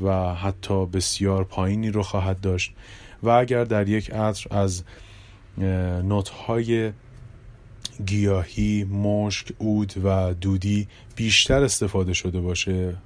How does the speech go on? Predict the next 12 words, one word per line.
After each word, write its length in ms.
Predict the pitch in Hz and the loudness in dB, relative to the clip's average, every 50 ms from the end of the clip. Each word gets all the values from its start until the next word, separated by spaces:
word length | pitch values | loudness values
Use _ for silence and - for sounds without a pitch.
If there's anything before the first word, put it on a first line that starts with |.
| - | -4
و 100 | - 98 | -2 -2
هر 200 | 92 101 123 139 | 0 0 0 0
چقدر 460 | 139 - - 135 123 123 120 117 - | 2 0 0 0 2 2 2 2 0
این 160 | 113 117 113 110 | -2 -4 -2 -2
نوت‌ها 440 | 104 95 90 - - 101 101 101 101 - - - - - - - - | -2 -2 -2 -2 -2 -2 -2 -2 -4 -8 -18 -20 -20 -20 -20 -10 -2
در 140 | - 101 98 | 2 2 2
اون 180 | 104 107 107 104 | 4 2 0 0
بیشتر 360 | 98 95 - - - 95 92 | 2 0 0 2 2 0 0
باشن، 420 | 90 92 90 - - 101 101 104 | 2 0 0 0 0 0 -2 -2
پخش 460 | 98 - - 113 110 113 110 - - | -4 -4 0 0 2 2 0 0 -2
و 60 | 110 104 | 0 0
ماندگاری 760 | 101 98 95 92 92 92 90 92 90 87 90 90 95 95 92 | 0 0 0 0 -2 -2 0 0 -2 0 0 0 0 0 -2